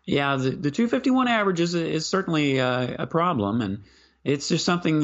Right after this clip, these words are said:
you know, that, that is one thing we're gonna watch as we get in these, you know, last couple weeks of the season, is who among the Astros staff is gonna step forward and, and really plant themselves at the front of that rotation. I, I would have to say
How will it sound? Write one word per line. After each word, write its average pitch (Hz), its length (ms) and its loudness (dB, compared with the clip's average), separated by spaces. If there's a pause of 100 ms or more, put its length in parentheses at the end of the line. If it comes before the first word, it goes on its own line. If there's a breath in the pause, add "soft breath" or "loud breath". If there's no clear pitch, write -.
(100)
you 151 120 2
know, 135 180 2
that, 127 240 0
that 143 160 2
is 175 140 0
one 175 180 2
thing 180 180 0
we're 131 120 0
gonna 139 180 0
watch 151 460 -2
as 117 180 -2
we 120 100 0
get 170 200 2
in 135 100 2
these, 107 340 -2
you - 200 -2
know, 110 100 2
last 113 300 0
couple 123 200 0
weeks 123 220 0
of 127 80 0
the 101 80 -2
season, 110 520 0 (440 loud breath)
is 123 360 -2
who 170 160 4
among 220 200 4
the 190 80 2
Astros 180 380 0
staff 135 340 -2
is 95 120 -6
gonna 120 180 -4
step - 300 -4
forward 107 440 -2 (500 soft breath)
and, 113 220 -6
and 110 180 0
really 127 220 2
plant 143 320 0
themselves 107 640 0
at 117 120 -2
the - 60 -2
front 143 240 0
of - 20 2
that 107 160 0
rotation. 110 640 0 (260 loud breath)
I, - 120 0
I 135 120 0
would 131 140 0
have 147 160 0
to 156 80 -12
say 143 480 0